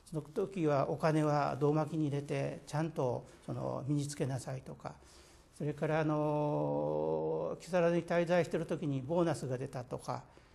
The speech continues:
あるいはその、妹が二人いるんですけれど、四つ違いだったんですけれどね、まあ、四歳だったんですね。その手紙の中に、ランドセルと街灯を送ったとか、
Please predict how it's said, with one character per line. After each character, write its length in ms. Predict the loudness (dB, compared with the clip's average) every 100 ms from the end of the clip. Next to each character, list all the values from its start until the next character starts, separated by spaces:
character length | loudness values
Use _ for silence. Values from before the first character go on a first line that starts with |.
| -14 -4
あ 100 | 0
る 80 |
い 100 | 2
は 120 | 2 2
そ 100 | 2
の、 1160 | 2 4 2 2 0 0 0 -2 -4 -6 -8 -4
妹 300 | 2 4 6
が 100 | 4
二 40 |
人 120 | 4 0
い 120 | 2
る 100 | 0
ん 40 |
で 80 | -2
す 100 | -4
け 80 | -8
れ 100 | -4
ど、 280 | -4 -4 -8 -18 -20 -20 _ -2
四 140 | 0
つ 180 | 0 -2
違 100 | 0
い 20 | 2 0
だ 80 |
っ 40 | -4
た 140 | -8
ん 60 | -8
で 60 |
す 120 | -10 -10
け 40 |
れ 80 | -8
ど 140 | -4
ね、 400 | -4 -4 -6 -10 -8
ま 100 | -4
あ、 40 |
四 200 | 2 2
歳 220 | 2 -2
だ 80 | -2
っ 40 | -6
た 140 | -8
ん 60 | -8
で 80 |
す 80 | -8
ね。 400 | -4 -2 -2 -6 -12 -20 -20 -20 -20 -2
そ 80 | 0
の 280 | 2 0
手 140 | 0 0
紙 160 | 2
の 140 | 2 2
中 240 | 0 0
に、 320 | 0 0 -2 -8 -18 -20 -20 -20 -20 -20 -20 -4
ラ 160 | 2 4
ン 160 | 4
ド 100 | 4
セ 160 | 4 6
ル 140 | 4
と 240 | 4 0 2
街 280 | 2 2 4
灯 180 | 4
を 360 | 6 8 6 4
送 160 | 2 -4
っ 40 |
た 200 | -2 -4
と 140 | -2
か、 200 | -6 -8